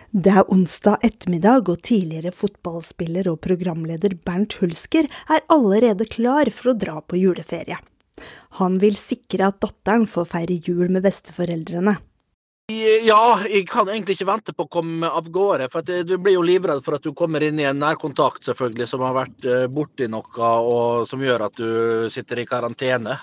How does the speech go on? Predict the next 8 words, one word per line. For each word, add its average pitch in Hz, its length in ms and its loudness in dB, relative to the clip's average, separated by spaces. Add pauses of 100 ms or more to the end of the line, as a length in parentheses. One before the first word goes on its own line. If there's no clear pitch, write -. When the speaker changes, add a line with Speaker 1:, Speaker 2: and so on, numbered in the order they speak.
(100)
Speaker 1:
Men 311 220 4
alle 233 180 4
bekymringer 190 720 2
om 233 140 6
smitte - 680 2 (180)
forsvinner 196 680 2
så - 240 0
fort 185 220 -2